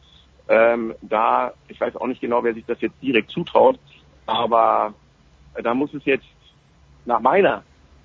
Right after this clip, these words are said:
ähm, Einschätzung, ähm, eine Variante geben eines Trainers, der eben Erfahrung hat. Und ich fand heute, äh, in einem, zitiere ja, äh,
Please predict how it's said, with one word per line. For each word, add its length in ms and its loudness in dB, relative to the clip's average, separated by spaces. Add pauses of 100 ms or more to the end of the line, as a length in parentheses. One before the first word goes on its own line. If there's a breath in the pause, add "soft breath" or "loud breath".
(300)
ähm, 420 0
Einschätzung, 720 -6 (520)
ähm, 280 -2
eine 500 0 (500)
Variante 580 2
geben 400 -2
eines 280 0 (140)
Trainers, 320 2 (100)
der 340 4
eben 260 0 (120)
Erfahrung 680 2
hat. 160 -6
Und 80 -8
ich 80 -14
fand 220 -2
heute, 380 4 (380)
äh, 260 6
in 320 -4
einem, 580 -2 (140)
zitiere 320 0
ja, 260 6
äh, 560 0